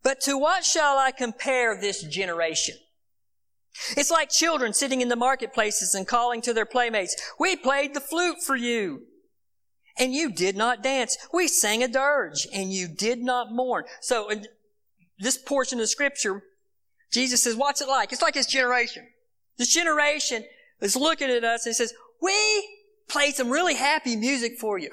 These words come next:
We had a party, and, and you wouldn't party with us.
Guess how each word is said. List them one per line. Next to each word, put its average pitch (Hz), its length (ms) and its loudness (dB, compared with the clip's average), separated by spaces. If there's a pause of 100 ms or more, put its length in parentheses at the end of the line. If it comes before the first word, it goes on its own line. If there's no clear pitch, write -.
(100)
We 349 320 0
had 240 220 2
a 254 60 0
party, 330 600 0 (880)
and, 226 140 -4
and 226 180 -4
you 311 100 0
wouldn't 330 200 -4
party 370 320 0
with 233 280 -2
us. - 360 -6